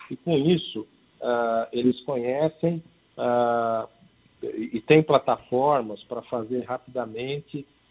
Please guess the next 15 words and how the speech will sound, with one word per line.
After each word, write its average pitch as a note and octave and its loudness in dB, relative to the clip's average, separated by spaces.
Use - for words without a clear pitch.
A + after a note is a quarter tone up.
ah, A2 -2
sequenciamento A#2 0
de F3+ -2
vírus, C#3 4
né? B2 0
Eles B2 2
têm D3 6
colaborações C#3 4
pra A2+ -8
fazer, A#2 0
ah, A2 -2
estudos A#2+ -6
epidemiológicos A2+ -2
na C#3+ -2
área. C3 0